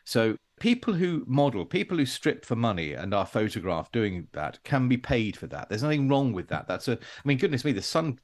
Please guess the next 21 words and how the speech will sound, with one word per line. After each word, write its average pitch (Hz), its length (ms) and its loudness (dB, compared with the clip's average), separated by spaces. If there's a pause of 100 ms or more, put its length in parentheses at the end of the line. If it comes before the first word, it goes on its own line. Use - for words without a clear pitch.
for 110 80 -2
years 95 500 2 (380)
had, 131 320 0
um, 131 320 2 (260)
you 147 160 2
know, 110 60 2
seventeen, 139 520 2
eighteen, 131 380 2
ninety-year-olds 127 580 2
with 135 60 2
their 131 100 4
tits - 300 -2
out 82 160 -2
on 92 80 -6
page 117 300 0
three, - 180 -2
for - 140 -6
fuck's - 380 -8
sake, 76 220 -8
didn't 143 220 -4
they? - 240 -8